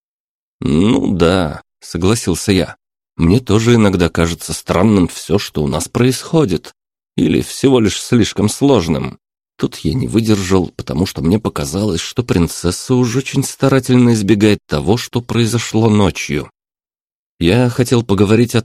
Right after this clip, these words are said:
том, что было сегодня. Не то чтобы мне было неловко это обсуждать. Неловкость вызывала то, что разговора избегала девушка.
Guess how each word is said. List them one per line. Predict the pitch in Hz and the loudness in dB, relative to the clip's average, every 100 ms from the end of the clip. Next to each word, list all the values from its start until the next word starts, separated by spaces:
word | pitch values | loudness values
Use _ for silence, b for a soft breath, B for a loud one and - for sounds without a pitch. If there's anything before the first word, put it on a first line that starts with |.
| _ | _
том, | 135 131 117 92 | 2 4 4 0
что | - - - | -4 -8 -4
было | 123 123 123 120 | 0 4 4 2
сегодня. | - 135 123 139 101 78 73 73 64 - _ _ _ _ _ _ _ - | -2 -4 0 2 2 0 -2 -4 -8 -16 _ _ _ _ _ _ _ -12
Не | 67 | -10
то | - - | -8 -8
чтобы | - - - 120 | -10 -6 -2 2
мне | 117 120 117 | 2 4 4
было | 107 107 | 4 4
неловко | 107 107 113 98 - 87 | 4 4 4 2 0 -2
это | 87 87 | 0 0
обсуждать. | 78 - 82 82 73 64 - - - _ _ _ - | -4 -4 -6 -4 -6 -8 -12 -18 -20 _ _ _ -6
Неловкость | 80 78 147 - 127 120 - | 0 2 2 0 -6 -6 -4
вызывала | 104 104 104 110 110 110 | -2 2 2 4 2 2
то, | 101 | 0
что | 104 - 95 | -2 -2 -2
разговора | 87 78 76 82 110 120 | 0 0 0 2 4 2
избегала | 113 95 104 87 80 | 0 0 2 2 2
девушка. | 104 127 127 80 - 71 | 2 2 0 -2 -8 -10